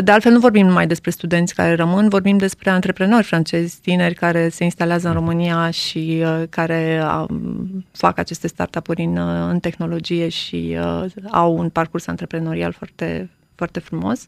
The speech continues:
Uh, și, uh, de asemenea, cred că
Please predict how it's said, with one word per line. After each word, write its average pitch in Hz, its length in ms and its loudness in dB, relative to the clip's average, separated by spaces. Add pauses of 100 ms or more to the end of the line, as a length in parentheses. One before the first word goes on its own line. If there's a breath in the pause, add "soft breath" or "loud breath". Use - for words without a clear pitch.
(800 loud breath)
Uh, 208 800 6
și, - 580 0
uh, 240 200 6
de 220 80 4
asemenea, 254 920 4
cred - 220 -2
că - 140 -2